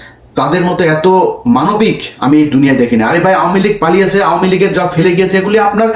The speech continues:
আপনি এগুলি, এগু-, এগুলির দাবিদার। তারা এই দেশের জনগণের টাকা পয়সা কামিয়ে এই সম্পদ অর্জন করেছে, এটা গনিমতের মাল। এই মাল আপনি খান, যেমনে পারেন মানা-, খান, আমার কোনো সমস্যা নাই। সেই আওয়ামী লীগকে তারা আবার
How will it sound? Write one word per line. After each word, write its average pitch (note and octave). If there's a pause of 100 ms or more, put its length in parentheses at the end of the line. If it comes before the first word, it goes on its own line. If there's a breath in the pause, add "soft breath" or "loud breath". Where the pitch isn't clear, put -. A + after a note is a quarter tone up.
(180 loud breath)
আপনি G3
এগুলি, G#3 (160)
এগু-, E3
এগুলির F#3+
দাবিদার। E3+ (140)
তারা C#3
এই E3+
দেশের E3
জনগণের E3
টাকা E3
পয়সা E3+
কামিয়ে E3+
এই F#3
সম্পদ E3+
অর্জন E3+
করেছে, E3
এটা G3
গনিমতের G#3+
মাল। G3 (320 loud breath)
এই D#3
মাল G3
আপনি G#3+
খান, G#3+
যেমনে G#3
পারেন A3+
মানা-, G#3
খান, F#3+
আমার G3+
কোনো G3
সমস্যা E3
নাই। A#2 (600 loud breath)
সেই F#3
আওয়ামী F3+
লীগকে A3
তারা F3
আবার F3